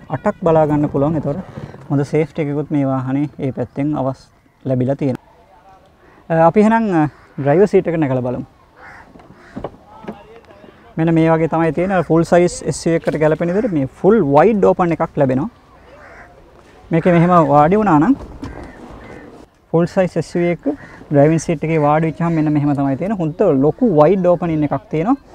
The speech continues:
ඒ වගේම කියන්න ඕනේ මේකේ මේ අට ආකාරයකට ඇඩ්ජස්ට් කරන්න පුළුවන් ඉලෙක්ට්‍රිකල්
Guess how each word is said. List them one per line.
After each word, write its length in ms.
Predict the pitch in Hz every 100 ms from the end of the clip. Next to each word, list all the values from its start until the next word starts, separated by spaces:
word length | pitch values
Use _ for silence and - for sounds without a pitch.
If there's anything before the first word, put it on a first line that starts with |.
| - -
ඒ 140 | 165
වගේම 260 | 165 175 175
කියන්න 240 | 170 170
ඕනේ 160 | 180 208
මේකේ 240 | 165 165
මේ 280 | 180 135 131 - - - -
අට 180 | 139 139
ආකාරයකට 560 | 196 208 214 202 202 196
ඇඩ්ජස්ට් 300 | 160 165 -
කරන්න 260 | 175 170
පුළුවන් 240 | 175 190 175
ඉලෙක්ට්‍රිකල් 480 | 160 - 170 190